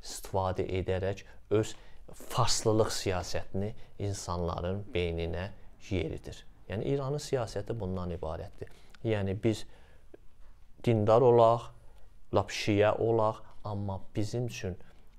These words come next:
dini lider, rəhbər Peyğəmbərimiz olmalıdır və biz onun ailə üzvlərini də sevməliyik. Biz hansısa İran mollasının, İran başçısının, e,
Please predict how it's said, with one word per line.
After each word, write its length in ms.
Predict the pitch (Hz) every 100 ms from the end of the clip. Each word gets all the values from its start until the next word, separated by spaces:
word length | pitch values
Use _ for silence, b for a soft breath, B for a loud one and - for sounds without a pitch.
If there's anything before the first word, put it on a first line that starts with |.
| -
dini 480 | 110 104 98 104 101 - 98
lider, 460 | 117 120 101 98 90
rəhbər 540 | 92 - - - 104 - b b b - -
Peyğəmbərimiz 800 | 104 90 87 82 85 90 101 104
olmalıdır 760 | 92 90 87 87 87 90 95 - b b
və 80 | 95 98
biz 140 | 104
onun 200 | 95 92
ailə 320 | 87 85 87 87
üzvlərini 400 | 82 87 76 90
də 60 |
sevməliyik. 800 | - 85 82 80 80 80 82 - - -
Biz 180 | 113 -
hansısa 580 | - 104 101 120 - 101 B B -
İran 340 | 113 110 104 - B 98
mollasının, 720 | 101 95 98 - - 92 95
İran 340 | 107 101 101
başçısının, 640 | 95 - - - 95 101 117 B B B
e, 220 | 67 71